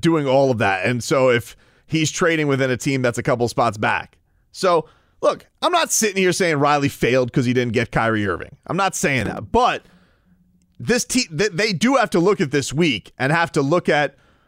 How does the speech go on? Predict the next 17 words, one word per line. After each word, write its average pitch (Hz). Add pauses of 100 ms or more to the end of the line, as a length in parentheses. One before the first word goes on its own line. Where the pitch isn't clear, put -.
(140)
what 202
just 214
happened 175
on 165
this 170
road 127
trip, 110 (1120)
and 156
they 143
have 165
to 165
be 151
thinking 165
to 151
themselves, 120 (180)
"All 151
right, 87